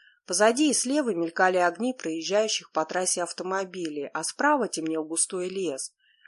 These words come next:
Туда смотреть было страшновато, за крайними деревьями начиналась непроглядная темнота. Не хотела бы Маша сейчас там оказаться.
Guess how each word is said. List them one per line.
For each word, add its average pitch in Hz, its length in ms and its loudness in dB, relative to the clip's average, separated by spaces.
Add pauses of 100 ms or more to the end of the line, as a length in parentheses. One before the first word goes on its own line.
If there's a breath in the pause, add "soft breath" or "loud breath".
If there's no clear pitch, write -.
Туда 165 240 2
смотреть 180 500 0
было 170 160 -2
страшновато, 190 840 0
за 160 160 -2
крайними 175 460 -2
деревьями 185 560 -4
начиналась 175 720 -2
непроглядная 175 640 -2
темнота. 196 720 -4 (340 soft breath)
Не 170 80 -6
хотела 262 400 0
бы 170 140 -4
Маша 185 300 0
сейчас - 360 -4
там 170 180 -4
оказаться. 185 720 -4